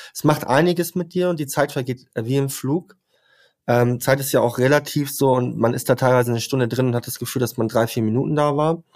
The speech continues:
weil du natürlich einen extrem hohen Adrenalinspiegel hast und die ganze Zeit irgendwie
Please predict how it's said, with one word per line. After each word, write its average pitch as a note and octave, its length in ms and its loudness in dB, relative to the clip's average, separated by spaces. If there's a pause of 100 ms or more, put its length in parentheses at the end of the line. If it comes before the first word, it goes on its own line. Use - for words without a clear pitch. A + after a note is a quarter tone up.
(420)
weil A#2+ 80 2
du B2 80 2
natürlich A#2 440 0
einen A#2 120 -2
extrem A#2+ 560 0
hohen A2+ 400 0
Adrenalinspiegel A2+ 880 0
hast A2 300 -2
und G#2 180 -4
die G#2 60 -10
ganze A2 320 -2
Zeit G#2 320 -2
irgendwie G2+ 560 -4